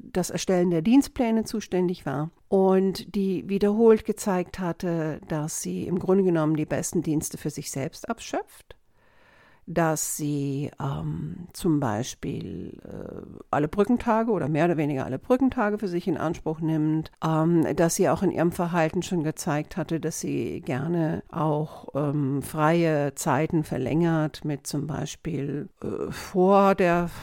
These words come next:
der freien Zeit dann einen Krankheitstag oder zwei zu haben oder danach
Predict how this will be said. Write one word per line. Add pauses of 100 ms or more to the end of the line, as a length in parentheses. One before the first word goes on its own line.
(320)
der
freien
Zeit
dann
einen
Krankheitstag
oder
zwei
zu
haben
oder
danach